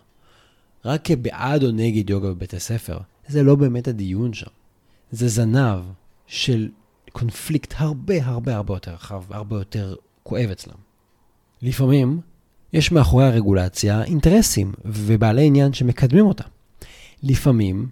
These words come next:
רגולציה היא בכלל תוצר של, אה, כשל ממשלתי. ולפעמים רגולציה מבטאת מאבק אידיאולוגי או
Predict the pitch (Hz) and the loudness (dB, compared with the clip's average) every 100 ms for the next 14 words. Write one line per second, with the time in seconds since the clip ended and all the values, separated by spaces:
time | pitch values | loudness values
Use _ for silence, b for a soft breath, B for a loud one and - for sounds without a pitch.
0 | - _ _ _ 127 113 120 101 - 110 | -14 _ _ _ -4 2 4 4 0 -2
1 | 113 - 123 127 123 139 - 165 165 151 | -2 -2 -2 -4 -4 -6 -2 0 0 -2
2 | 170 165 170 - 190 - 185 175 175 175 | -2 2 0 2 0 0 0 -2 -2 -4
3 | 196 - _ _ b b b b b - | -6 -8 _ _ b b b b b -2
4 | 135 127 160 202 196 143 160 - 135 117 | 0 2 2 2 2 2 2 2 2 0
5 | - 165 165 135 - 101 120 139 123 107 | 0 -2 -4 -10 -10 -8 -6 -6 -6 -4
6 | 98 101 135 101 87 87 85 | -2 2 2 0 -8 -6 -6